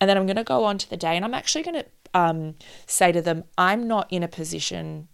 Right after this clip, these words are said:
to speak to you in a healthy way. I either need assistance with a therapist or I need to work through something."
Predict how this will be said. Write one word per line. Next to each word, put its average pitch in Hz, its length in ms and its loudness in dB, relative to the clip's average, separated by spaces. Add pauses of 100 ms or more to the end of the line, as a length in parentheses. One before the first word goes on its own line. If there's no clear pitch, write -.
(120)
to 156 540 -8
speak 160 300 -4
to - 140 -4
you 160 40 -4
in 156 80 -6
a - 20 -8
healthy 143 340 -8
way. 135 400 -12 (440)
I 170 120 4
either 156 240 4
need 151 240 -6
assistance - 600 -6
with 147 100 -8
a 147 40 -8
therapist 269 540 -2
or 190 40 2
I 175 80 2
need 165 200 0
to 170 80 -8
work 147 300 -2
through 143 220 -6
something." - 640 -10